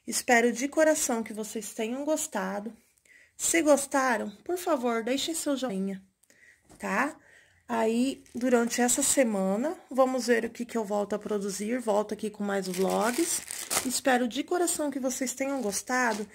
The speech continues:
E deixem aí nos comentários abaixo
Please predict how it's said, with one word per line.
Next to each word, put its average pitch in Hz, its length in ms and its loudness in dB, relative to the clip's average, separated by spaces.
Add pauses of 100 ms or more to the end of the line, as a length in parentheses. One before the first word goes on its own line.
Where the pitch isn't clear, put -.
(240)
E 285 100 2
deixem 285 560 4
aí 247 400 0
nos 277 220 -4
comentários 254 640 2
abaixo 240 640 -2